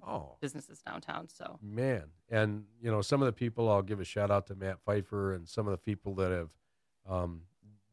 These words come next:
Speaker 1: came up with some ideas to, "Hey, you know what? There are people that need food. So if we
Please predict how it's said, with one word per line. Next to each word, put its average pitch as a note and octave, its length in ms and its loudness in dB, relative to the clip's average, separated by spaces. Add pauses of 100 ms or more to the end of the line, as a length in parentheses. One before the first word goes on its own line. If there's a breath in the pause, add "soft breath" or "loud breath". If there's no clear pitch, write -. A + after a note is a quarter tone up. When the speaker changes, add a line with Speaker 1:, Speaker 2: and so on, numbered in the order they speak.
(140)
Speaker 1:
came D#3+ 300 4
up C#3+ 180 6
with B2 100 -2
some G2+ 200 -2
ideas G2 560 0
to, F#2 180 -6
"Hey, A2 140 -4
you G#2+ 140 -4
know G#2+ 80 2
what? A#2 240 2
There G#2+ 100 -6
are F#2 40 -2
people B2 280 -8
that G#2 120 -4
need G2 260 -12
food. A2 260 0
So G2+ 220 -2
if F2+ 160 -8
we F#2+ 260 -16